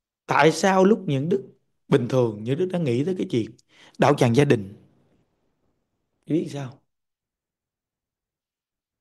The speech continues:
Vì Như Đức biết được, trong một cái tổ chức sẽ không duy trì được cái việc chuyên tu mãi mãi.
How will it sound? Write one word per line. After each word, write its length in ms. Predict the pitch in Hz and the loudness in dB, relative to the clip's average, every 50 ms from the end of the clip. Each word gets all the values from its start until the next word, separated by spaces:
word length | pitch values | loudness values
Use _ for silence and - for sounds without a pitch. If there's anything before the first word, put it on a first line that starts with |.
| _ _ _ _ _ _ _ _ _ _ _ _ _ _ _ _ _ _ _ _ _ _ _ _ _ _ _ _ _ _ _ _ _ _ _ | _ _ _ _ _ _ _ _ _ _ _ _ _ _ _ _ _ _ _ _ _ _ _ _ _ _ _ _ _ _ _ _ _ _ _
Vì 300 | - 143 156 156 151 143 | 0 4 6 8 8 6
Như 140 | 131 139 151 | 6 2 0
Đức 180 | 160 196 202 - | 0 -2 -2 0
biết 200 | 208 220 240 233 - | 0 0 0 0 -2
được, 280 | - 123 107 - - _ _ _ _ _ _ _ _ _ _ _ _ _ _ _ _ _ _ _ _ _ _ _ _ _ _ _ _ _ _ _ _ _ _ _ _ _ _ _ _ _ _ _ _ _ _ _ _ _ _ _ _ _ _ _ _ _ _ _ _ - | -2 -2 -2 -2 -8 _ _ _ _ _ _ _ _ _ _ _ _ _ _ _ _ _ _ _ _ _ _ _ _ _ _ _ _ _ _ _ _ _ _ _ _ _ _ _ _ _ _ _ _ _ _ _ _ _ _ _ _ _ _ _ _ _ _ _ _ 0
trong 220 | 214 208 196 190 | 2 2 2 2
một 100 | 160 139 - | 0 -2 -2
cái 80 | - - | -4 -4
tổ 220 | 135 131 151 156 | -2 -2 -2 -4
chức 140 | - 233 - - - | -6 -8 -8 -10 -14
sẽ 180 | - - 151 165 | -10 -8 -8 -6
không 380 | - - 185 185 185 180 160 | -4 0 0 0 2 2 4
duy 240 | 175 190 185 185 180 190 | 4 6 6 4 4 2
trì 440 | - 143 131 120 113 110 104 101 104 | 2 4 4 4 2 0 -2 -4 -4
được 180 | 104 110 107 - | -2 -4 -4 -2
cái 120 | - 165 151 | -4 -4 -2
việc 220 | 139 123 107 - - _ _ _ _ _ _ _ _ _ _ _ - | -2 -2 -4 -4 -6 _ _ _ _ _ _ _ _ _ _ _ -2
chuyên 300 | 165 185 175 175 170 170 - | 2 2 2 2 0 0 2
tu 300 | 175 170 165 160 156 156 156 - - _ _ _ _ _ _ _ _ _ _ _ _ - | 4 4 4 2 0 -4 -10 -16 -20 _ _ _ _ _ _ _ _ _ _ _ _ -6
mãi 200 | 123 113 139 156 | -2 -2 -2 -2
mãi. 280 | 139 - - - - | -4 -6 -6 -8 -8